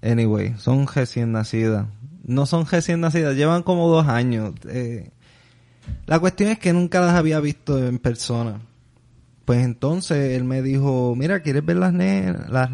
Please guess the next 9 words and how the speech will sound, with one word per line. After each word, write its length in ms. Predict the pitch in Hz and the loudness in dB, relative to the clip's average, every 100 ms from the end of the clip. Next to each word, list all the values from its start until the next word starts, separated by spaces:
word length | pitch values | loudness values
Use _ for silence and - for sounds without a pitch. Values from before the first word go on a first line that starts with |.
| - - - - - | -6 -10 -12 -18 -6
la 160 | 123 | -2
nena?" 460 | 135 180 175 127 117 _ _ _ _ - _ _ _ _ _ _ _ _ _ _ | 0 2 2 0 -4 _ _ _ _ -20 _ _ _ _ _ _ _ _ _ _
Ahí 180 | 113 107 | -6 -4
está 340 | 117 - 113 107 | -4 -2 0 0
la 140 | 113 | -2
secadora 460 | 110 113 107 107 107 | -4 -4 -4 -4 -4
pitando. 600 | 110 147 156 123 120 117 _ _ _ _ _ _ _ _ _ _ _ _ _ | -4 0 0 0 -2 -4 _ _ _ _ _ _ _ _ _ _ _ _ _
Este, 480 | - 123 - 127 120 | -2 -2 -2 0 2
entonces 1300 | 117 113 120 120 143 139 135 127 123 120 117 107 | 2 0 -2 2 4 6 6 4 2 0 -2 -4